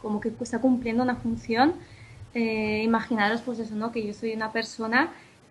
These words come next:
que no soy capaz de escuchar mis necesidades. Eh, pues voy a utilizar la comida como esta necesidad, ¿no? Para calmar mi, mi propio,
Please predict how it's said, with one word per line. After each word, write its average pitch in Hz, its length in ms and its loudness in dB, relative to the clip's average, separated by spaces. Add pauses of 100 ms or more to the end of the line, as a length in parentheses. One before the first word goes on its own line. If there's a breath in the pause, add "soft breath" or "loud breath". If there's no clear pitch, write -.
que 240 180 6
no 226 300 6
soy 254 140 2
capaz 233 320 6
de 262 60 4
escuchar 233 520 0
mis 226 140 0
necesidades. 220 840 -2 (480 soft breath)
Eh, 214 380 -2
pues 220 240 -6
voy 220 220 4
a 226 40 4
utilizar 240 400 0
la 247 120 4
comida 233 380 2
como 220 400 -4
esta - 180 -6
necesidad, 220 600 0 (340)
¿no? 220 160 -4
Para 254 160 2
calmar 208 340 0
mi, 220 300 0
mi 214 120 0
propio, 208 640 2